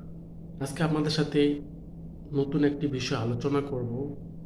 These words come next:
হয়তো থাম্বনেল দেখে, থাম্বনেল দেখে আপনারা বুঝে গেছেন। বিস্তারিত ভিডিওতে আলোচনা করব, অবশ্যই আমাদের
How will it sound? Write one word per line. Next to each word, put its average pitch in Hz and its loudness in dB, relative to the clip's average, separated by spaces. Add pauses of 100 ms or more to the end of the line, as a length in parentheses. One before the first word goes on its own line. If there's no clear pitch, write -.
(800)
হয়তো 139 4 (1600)
থাম্বনেল 131 4 (120)
দেখে, 143 4 (460)
থাম্বনেল 139 4 (100)
দেখে 139 2
আপনারা 127 0 (120)
বুঝে 120 4
গেছেন। 107 0 (1120)
বিস্তারিত 127 0 (160)
ভিডিওতে 120 0
আলোচনা 117 0
করব, 127 -6 (160)
অবশ্যই 123 -2
আমাদের 120 -4